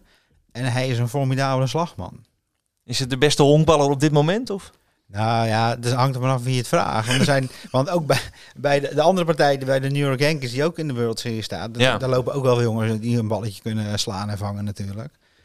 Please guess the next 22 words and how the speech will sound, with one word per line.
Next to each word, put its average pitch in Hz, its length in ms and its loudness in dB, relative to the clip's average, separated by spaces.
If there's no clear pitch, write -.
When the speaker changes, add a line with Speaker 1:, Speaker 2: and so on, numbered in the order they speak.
Speaker 1:
Maar 110 200 -8
het 110 100 -8
is 110 60 -6
met 113 140 -2
name 123 280 -2
de 117 60 -4
combinatie 117 640 -6
van, 110 220 -8
eh, 104 140 -10
het 110 160 -10
werpen, 117 540 -2
het 110 120 -10
slaan 113 380 -4
en 107 140 -10
het, 110 180 -10
eh, 104 120 -4
veldwerken 117 600 -6
samen 123 380 -2
wat 120 160 0
hem 117 240 -2
wel, 110 280 -2
eh, 107 140 -4